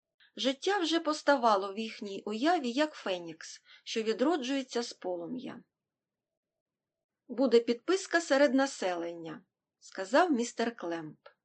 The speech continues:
«Для тих, хто застрахований, не буде», відповів містер Вінтершет. «Я думав про помічників Мантела і Тропсона.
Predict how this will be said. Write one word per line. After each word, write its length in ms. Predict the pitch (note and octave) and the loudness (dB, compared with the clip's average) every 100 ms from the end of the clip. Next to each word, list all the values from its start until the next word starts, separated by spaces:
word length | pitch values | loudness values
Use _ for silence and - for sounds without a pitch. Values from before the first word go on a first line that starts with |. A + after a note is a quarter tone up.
| _ _ _ _ _ _ _ _ _ _ _ _ _ _ _ _ | _ _ _ _ _ _ _ _ _ _ _ _ _ _ _ _
«Для 280 | B3+ B3 C4+ | 0 4 6
тих, 280 | C#4+ D4+ D4 | 4 0 0
хто 180 | - B3 | 0 2
застрахований, 1080 | B3+ B3+ A#3 A#3+ - F#4+ C4+ F#3 F3 E3 - _ | 2 0 0 0 2 0 2 -2 -6 -10 -16 _
не 160 | A3+ F4 | 0 0
буде», 480 | B3+ G3+ G3 F#3 B3 _ _ _ _ _ _ _ | 0 -6 -6 -8 -8 _ _ _ _ _ _ _
відповів 540 | F#3 A3 - G#3+ D#4+ D#4 | -8 -6 -2 2 2 2
містер 400 | A#3 B3 A#3 A3 | 0 -2 -4 -4
Вінтершет. 880 | F3+ E3+ - F3 - - D#3 - _ _ _ _ _ _ - - - | -8 -12 -12 -10 -10 -10 -12 -18 _ _ _ _ _ _ -20 -16 -2
«Я 220 | A3 F4 | 4 6
думав 400 | C#4+ F4 D4+ C4+ | 6 6 6 6
про 160 | C4 | 4
помічників 840 | C4 B3+ B3+ B3 C4 C4 C4+ E4+ C4 | 6 4 4 2 2 0 2 2 4
Мантела 540 | B3+ E4+ E4+ D#4 C#4+ | 2 2 2 2 4
і 140 | C#4+ C#4 | 2 2
Тропсона. 760 | A#3+ F#3+ - - F3+ F3+ F3 | -2 -2 -6 -8 -8 -10 -16